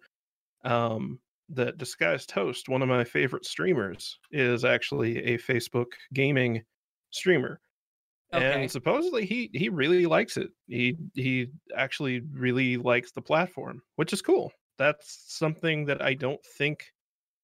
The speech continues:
Speaker 1: that a ton of streamers can say about Twitch, at least.
Speaker 2: Yeah,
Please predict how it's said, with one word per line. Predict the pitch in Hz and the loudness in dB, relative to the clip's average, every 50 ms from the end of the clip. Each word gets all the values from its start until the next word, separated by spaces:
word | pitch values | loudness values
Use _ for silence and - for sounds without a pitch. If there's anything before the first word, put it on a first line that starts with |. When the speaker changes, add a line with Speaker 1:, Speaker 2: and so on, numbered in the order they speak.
| _ _ _ _ _ - | _ _ _ _ _ 0
Speaker 1:
that | 135 135 135 131 127 - - | 4 4 6 6 4 2 0
a | 135 | -6
ton | - - - 139 151 | -4 0 0 2 2
of | 151 - | 0 -2
streamers | - - - 135 139 156 156 147 - | -4 -6 -4 -2 0 0 0 -2 -4
can | - - - 135 110 | -6 -6 -4 -4 -4
say | - - - 123 131 156 180 180 180 175 - _ _ _ _ _ _ - | -4 -2 0 2 2 4 4 2 2 0 -2 _ _ _ _ _ _ -4
about | - 156 165 165 170 185 185 190 - - _ _ _ _ _ _ _ _ - | -4 -2 0 2 2 4 4 2 0 -2 _ _ _ _ _ _ _ _ -6
Twitch, | - - 127 180 208 - - - - - - _ _ _ _ _ - - | 2 4 4 4 4 2 -2 -8 -8 -8 -12 _ _ _ _ _ -4 -2
at | 202 202 - | 0 0 2
least. | 226 226 240 247 175 123 | 4 4 4 4 4 2
Speaker 2:
Yeah, | 120 123 120 117 | 0 -2 -2 -4